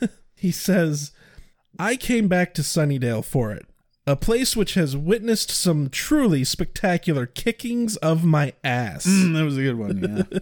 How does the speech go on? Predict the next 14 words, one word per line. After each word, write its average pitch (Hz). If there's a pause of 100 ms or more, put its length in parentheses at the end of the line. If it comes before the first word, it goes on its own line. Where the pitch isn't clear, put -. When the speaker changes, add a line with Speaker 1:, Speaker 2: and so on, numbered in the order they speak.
(140)
Speaker 1:
<laughs> -
But 156
my 160
favorite 160
part 135 (220)
is 131
he 139
ends 135
it 127
with, 123 (400)
"And 202
by 247
the 240
way, 156